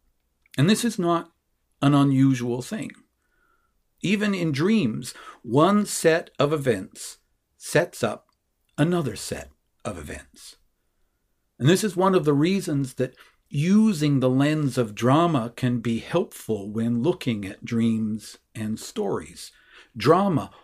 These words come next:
always indicates movement, development, unfolding. Nothing is ever fixed. Nothing is ever final. And this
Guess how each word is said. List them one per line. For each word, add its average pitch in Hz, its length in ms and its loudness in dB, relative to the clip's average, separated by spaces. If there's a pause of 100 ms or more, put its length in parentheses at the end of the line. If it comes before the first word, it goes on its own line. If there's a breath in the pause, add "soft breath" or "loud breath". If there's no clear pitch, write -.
(220 soft breath)
always 160 720 4
indicates 123 840 -6 (180)
movement, 160 680 -4 (680)
development, - 840 -4 (640)
unfolding. 160 880 -4 (1000)
Nothing 180 360 0
is 180 160 0
ever 175 240 0
fixed. - 540 -6
Nothing 185 540 0 (300 loud breath)
is 160 300 0
ever 131 380 0
final. 135 600 -4 (1120)
And 143 160 4
this 233 360 2